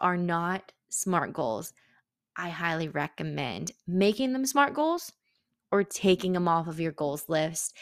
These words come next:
and maybe putting whatever you had on your goals on a running to-do list instead, or on some other list, not your yearly goals. That should be really concrete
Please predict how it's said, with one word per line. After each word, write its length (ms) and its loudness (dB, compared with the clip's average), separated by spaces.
and 120 2
maybe 240 6
putting 480 4
whatever 380 6
you 180 4
had 420 6
on 240 2
your 160 2
goals 480 2
on 140 2
a 100 0
running 380 2
to-do 300 0
list 300 -2
instead, 420 -2
or 140 4
on 180 4
some 360 4
other 260 4
list, 300 0
not 280 0
your 200 -4
yearly 480 0
goals. 480 -2
That 120 -2
should 120 -2
be 120 0
really 260 4
concrete 680 0